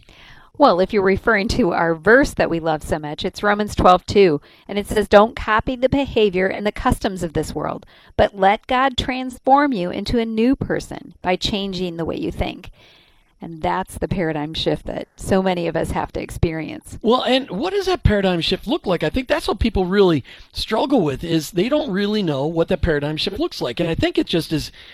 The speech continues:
Speaker 2: for me, it's an overall attitude and recognizing that, you know, I, I can be a workplace pastor,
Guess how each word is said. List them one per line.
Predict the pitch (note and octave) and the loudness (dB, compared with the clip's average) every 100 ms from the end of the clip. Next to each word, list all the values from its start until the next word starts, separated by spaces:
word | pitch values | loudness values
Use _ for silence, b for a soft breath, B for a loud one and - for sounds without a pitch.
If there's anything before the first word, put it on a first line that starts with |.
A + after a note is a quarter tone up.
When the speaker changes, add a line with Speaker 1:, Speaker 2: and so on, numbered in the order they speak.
| B B | B B
Speaker 2:
for | - | 0
me, | F3 C4+ D4 D#3+ C#3+ B B - | 4 4 2 0 -6 B B -8
it's | D#3 | 0
an | G#3+ | 4
overall | B3 A3+ G#3+ G3+ F#3 | 4 2 2 2 0
attitude | F3+ G#3 G#3+ F#3 E3 - | -2 -4 -4 -4 -6 -6
and | D#3 | -4
recognizing | E3+ A#3+ A3 D#3 D3+ C#3 C#3 | -2 -2 -2 -2 -2 -2 -4
that, | C3 A#2+ _ _ _ _ - | -4 -6 _ _ _ _ -12
you | D3 | -6
know, | F3 A3+ b b b - | -4 -6 b b b -10
I, | - - | -8 -8
I | D#3 G#3+ | -6 -6
can | - B3+ | -4 -2
be | A3+ | -2
a | |
workplace | C#3+ E3+ - D#3+ C3 - | 0 -4 -2 -6 -6 -4
pastor, | - E3 A3+ - - | -4 -4 -8 -10 -12